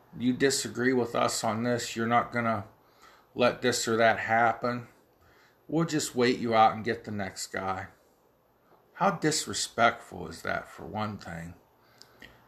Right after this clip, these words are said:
But secondly, that's what happens when you get term limits.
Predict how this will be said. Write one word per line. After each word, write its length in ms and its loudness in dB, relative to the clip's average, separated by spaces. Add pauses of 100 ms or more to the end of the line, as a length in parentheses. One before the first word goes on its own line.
(800)
But 180 2
secondly, 520 0
that's 300 -2
what 100 2
happens 460 2
when 140 -4
you 80 -2
get 200 -2
term 360 -2
limits. 580 -10